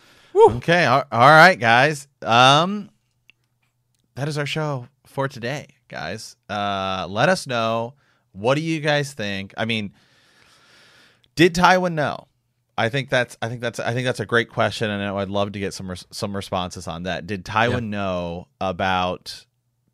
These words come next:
Speaker 2: Jo-, uh, Joffrey? Did he, did he let it happen,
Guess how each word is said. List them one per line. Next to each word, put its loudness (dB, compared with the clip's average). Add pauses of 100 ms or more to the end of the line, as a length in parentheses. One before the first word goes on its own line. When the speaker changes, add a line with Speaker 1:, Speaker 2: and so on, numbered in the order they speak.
(180)
Speaker 2:
Jo-, -6
uh, -4
Joffrey? -2
Did -10
he, -10
did -10
he -8
let -4
it -6
happen, -2